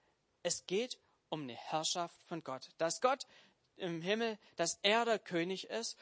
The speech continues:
und dass er eine Herrschaft hat und dass er die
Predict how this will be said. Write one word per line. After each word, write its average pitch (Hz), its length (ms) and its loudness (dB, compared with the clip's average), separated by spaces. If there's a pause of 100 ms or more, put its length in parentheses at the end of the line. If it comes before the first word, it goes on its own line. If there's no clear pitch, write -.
(140)
und 170 200 2
dass 170 200 6
er 226 480 4 (260)
eine 156 240 -4
Herrschaft 165 520 2
hat 180 220 -6 (360)
und 165 320 0 (260)
dass 151 240 2
er 175 220 2
die 175 160 -6